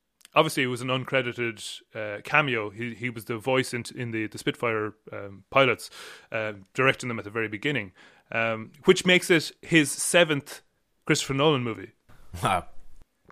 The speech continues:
Speaker 1: Yeah. Um, so, like, we, we spoke about tropes in the, our previous episode and, and things that Christopher Nolan does again and again, and one of them is to reuse actors. So, um,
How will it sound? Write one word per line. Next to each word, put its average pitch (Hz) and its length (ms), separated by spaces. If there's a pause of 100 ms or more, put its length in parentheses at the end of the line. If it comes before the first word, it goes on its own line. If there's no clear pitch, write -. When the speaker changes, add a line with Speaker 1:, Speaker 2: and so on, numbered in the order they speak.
(180)
Speaker 1:
Yeah. 127 280 (160)
Um, 127 480 (180)
so, 170 220
like, 160 340
we, 156 160
we 165 180
spoke 196 280
about 160 200
tropes 151 360
in 131 80
the, 117 260
our 123 80
previous 131 340
episode 120 360
and, 110 200
and 110 160
things 151 240
that - 300 (320)
Christopher 147 260
Nolan 139 320
does 131 340
again 131 300
and 123 120
again, 135 440 (380)
and 123 480
one 165 180
of 196 80
them 151 120
is 135 140
to 135 100
reuse 131 680 (140)
actors. 160 380
So, 131 400
um, 117 340